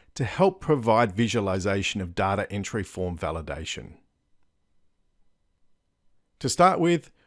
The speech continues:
we have a registration page. It already has a visual state group for the common styles set up for entry fields, so just like we did in the last demo, but this time we're only setting the background color to light yellow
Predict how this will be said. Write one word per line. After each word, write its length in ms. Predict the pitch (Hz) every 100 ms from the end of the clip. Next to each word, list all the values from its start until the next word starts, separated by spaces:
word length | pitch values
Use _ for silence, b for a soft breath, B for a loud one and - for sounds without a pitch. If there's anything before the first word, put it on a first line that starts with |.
| _
we 160 | - 131
have 260 | 87 120 117
a 60 |
registration 640 | 110 98 95 104 92 - 87
page. 480 | 82 76 - - _ _ _ _ _ _ _ _ _ _ -
It 100 | 120
already 220 | 165 143
has 200 | 131 120
a 60 |
visual 320 | 101 127 139 120
state 480 | - - 117 123
group 280 | - 120 165
for 180 | - -
the 100 | 101
common 440 | - - 120 110
styles 460 | 101 - 95 107 131
set 220 | - 101
up 160 | 92 -
for 140 | - -
entry 280 | 98 107
fields, 340 | 92 113 151 -
so 220 | - 95
just 240 | 95 113
like 180 | 135 117
we 80 | 113
did 220 | 95 110
in 80 | 104
the 80 | 90
last 380 | 87 95 98 -
demo, 360 | 90 82 110 b b b b b -
but 140 | 127
this 180 | 151 190
time 400 | - 160 143 147 b b b
we're 120 | - 123
only 300 | 131 139 135
setting 340 | - 113 110
the 100 | 101
background 580 | 85 - 107 - 113 95 85
color 240 | 95 95
to 160 | - 98
light 340 | 92 110 -
yellow 400 | 98 95 95 95